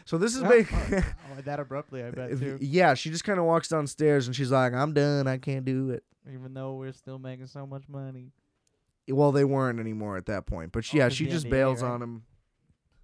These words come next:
Speaker 1: There were some other dumb conflict where she freaked out about something. Oh, they were, like, given security. She freaked out about that.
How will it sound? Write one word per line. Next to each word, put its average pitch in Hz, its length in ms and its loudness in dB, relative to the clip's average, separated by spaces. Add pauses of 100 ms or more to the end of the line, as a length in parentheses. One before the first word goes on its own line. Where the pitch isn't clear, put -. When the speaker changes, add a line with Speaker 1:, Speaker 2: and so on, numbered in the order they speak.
(340)
Speaker 1:
There 185 160 0
were 233 100 2
some 170 240 4
other 160 220 8
dumb 147 280 2
conflict 143 540 2
where 139 80 0
she 139 180 -2
freaked 139 300 0
out 139 140 4
about 135 220 4
something. 139 520 -4 (1300)
Oh, 151 140 6
they 147 140 8
were, 165 120 8
like, 143 200 6
given 143 280 4
security. 143 720 4
She 131 180 -2
freaked 127 260 -2
out 120 100 2
about 110 240 0
that. 131 380 4